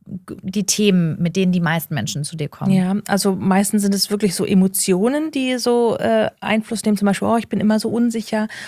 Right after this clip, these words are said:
Speaker 2: oder „Ich traue mich nie vor Menschen zu sprechen“ oder „Ich traue mich nicht weite Ra-,
Speaker 1: Mhm.
Speaker 2: weite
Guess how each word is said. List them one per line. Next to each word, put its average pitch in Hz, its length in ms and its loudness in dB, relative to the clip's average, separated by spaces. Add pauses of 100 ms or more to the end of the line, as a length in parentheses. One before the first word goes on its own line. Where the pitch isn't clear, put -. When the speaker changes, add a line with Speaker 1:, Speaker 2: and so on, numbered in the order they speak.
(120)
Speaker 2:
oder 190 120 0
„Ich 170 120 -4
traue 185 200 2
mich 202 180 2
nie 220 120 2
vor 233 140 -2
Menschen 226 340 2
zu - 100 -2
sprechen“ 202 580 0
oder 180 260 0
„Ich 180 120 -4
traue 185 220 0
mich 190 160 0
nicht 190 160 -2
weite 202 320 0
Ra-, 196 140 2
Speaker 1:
Mhm. 180 60 -6
Speaker 2:
weite 190 300 2